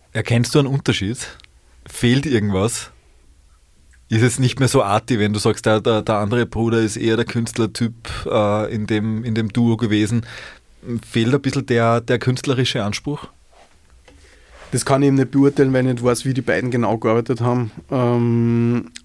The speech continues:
Speaker 2: aber wenn du mir jetzt gesagt hast, das ist von den Brüdern, hätte ich es auch geglaubt. Also, ich find nicht, dass man jetzt da einen Unterschied kennt. Ähm, und von dem her,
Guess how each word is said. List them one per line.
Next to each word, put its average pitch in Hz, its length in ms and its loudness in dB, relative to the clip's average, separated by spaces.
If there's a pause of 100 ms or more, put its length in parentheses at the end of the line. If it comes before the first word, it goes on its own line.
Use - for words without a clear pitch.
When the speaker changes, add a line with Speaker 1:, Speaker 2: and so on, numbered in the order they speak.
(120)
Speaker 2:
aber 120 580 2 (1120)
wenn 131 160 0
du - 100 -6
mir 139 60 2
jetzt - 80 -6
gesagt 127 240 0
hast, 127 140 -2
das 120 140 -2
ist 120 200 -2
von 127 160 0
den 120 120 2
Brüdern, 123 540 2
hätte 113 200 0
ich 107 60 -4
es - 20 -8
auch - 80 0
geglaubt. 107 500 -4 (520)
Also, 120 260 2 (2250)
ich 139 160 4
find 127 200 2
nicht, 117 280 0
dass 113 140 2
man 113 180 2
jetzt 107 220 -4
da 101 100 -2
einen 104 80 -2
Unterschied 110 440 -4
kennt. 107 460 -4 (180)
Ähm, 104 680 -2 (1040)
und 110 180 -2
von 113 140 -4
dem 110 160 0
her, 113 180 2